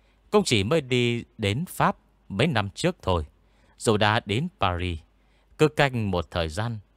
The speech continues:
tôi lại về nơi này. Cho nên chuyện ở Las Vegas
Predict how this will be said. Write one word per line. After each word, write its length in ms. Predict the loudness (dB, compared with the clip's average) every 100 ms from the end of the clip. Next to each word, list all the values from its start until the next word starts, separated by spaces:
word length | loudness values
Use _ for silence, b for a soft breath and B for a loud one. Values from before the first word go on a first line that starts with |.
| _
tôi 120 | 2
lại 160 | 2 2
về 160 | 0
nơi 220 | -2 -4 -4
này. 340 | -6 -8 -12 -20 _ _ _
Cho 140 | 0
nên 320 | 2 2 0 -2
chuyện 260 | -2 -2 -2
ở 120 | -4
Las 320 | -4 -6 -6
Vegas 380 | -4 -4 -4